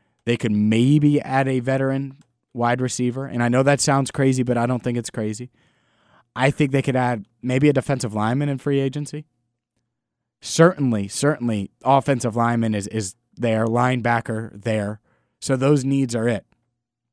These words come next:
Safety, I think they're pretty good there. I think they're comfortable with where they're at. Cornerback, never rule it out, but if you're keeping Adam Jones, I'm not sure you're,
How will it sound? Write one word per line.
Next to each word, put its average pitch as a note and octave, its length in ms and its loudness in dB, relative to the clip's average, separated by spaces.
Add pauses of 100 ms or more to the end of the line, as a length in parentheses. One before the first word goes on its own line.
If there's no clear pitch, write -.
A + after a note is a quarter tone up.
(420)
Safety, G3+ 480 6
I G3 60 6
think F#3 240 0
they're F3 80 2
pretty D3 300 -2
good A2+ 180 -4
there. G2+ 160 -6
I A#2+ 60 -6
think C3 180 -10
they're G#2 140 -8
comfortable F#2+ 400 -10
with F#2 160 -14
where G2 120 -8
they're F#2 140 -8
at. A#2+ 240 -8 (880)
Cornerback, F3 600 6
never D#3 280 4
rule D3+ 220 4
it C3+ 80 2
out, D3 320 6
but A#2 260 -4 (440)
if - 120 -8
you're B2 80 0
keeping D3+ 320 0
Adam B2 280 -2
Jones, A#2 340 -4
I'm A2+ 140 -4
not G#2+ 160 -6
sure A2+ 140 -4
you're, G2+ 280 -4